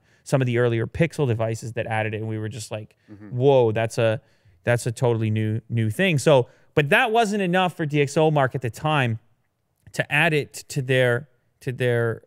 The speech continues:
Speaker 1: system for how they evaluate smartphone cameras. Now that you have this big player in the space, the iPhone,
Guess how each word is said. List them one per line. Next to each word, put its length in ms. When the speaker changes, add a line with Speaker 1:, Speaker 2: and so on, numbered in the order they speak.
Speaker 1:
system 600
for 180
how 160
they 120
evaluate 560
smartphone 440
cameras. 500
Now 380
that 220
you 100
have 300
this 160
big 400
player 300
in 80
the 60
space, 420
the 140
iPhone, 720